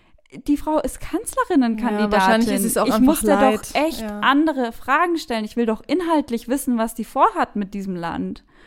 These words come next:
Speaker 1: Führt jetzt voll weg, wir sind
Speaker 2: Ja.
Speaker 1: ultrapolitisch. <laughs> Aber das ist halt auch wieder so ein Punkt. Da sitzt eine Frau da und will Kanzlerin werden und du hast das Gefühl, sie wird immer noch wie Kohls Mädchen, wie damals Angela Merkel behandelt. Fünfzehn Jahre später.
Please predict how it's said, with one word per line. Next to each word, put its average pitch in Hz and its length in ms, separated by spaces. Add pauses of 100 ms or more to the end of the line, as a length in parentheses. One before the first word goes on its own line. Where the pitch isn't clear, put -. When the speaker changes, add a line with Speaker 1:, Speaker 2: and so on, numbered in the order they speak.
(360)
Speaker 1:
Führt - 240
jetzt 240 180
voll 240 240
weg, 240 200
wir 214 80
sind 208 140
Speaker 2:
Ja. - 40
Speaker 1:
ultrapolitisch. 277 760
<laughs> - 1120
Aber 285 240
das 302 140
ist 339 140
halt 302 120
auch 302 160
wieder 285 180
so 269 100
ein 254 140
Punkt. 285 360
Da 214 100
sitzt 277 260
eine 240 100
Frau 254 360
da 208 280
und 220 120
will 220 120
Kanzlerin 247 640
werden 185 260
und 214 140
du 214 60
hast 233 280
das - 140
Gefühl, 254 360
sie 233 140
wird 226 180
immer 247 200
noch 233 180
wie 226 80
Kohls 233 340
Mädchen, 220 400
wie 208 80
damals 214 360
Angela 202 320
Merkel 208 320
behandelt. 170 580
Fünfzehn 220 480
Jahre 202 280
später. - 680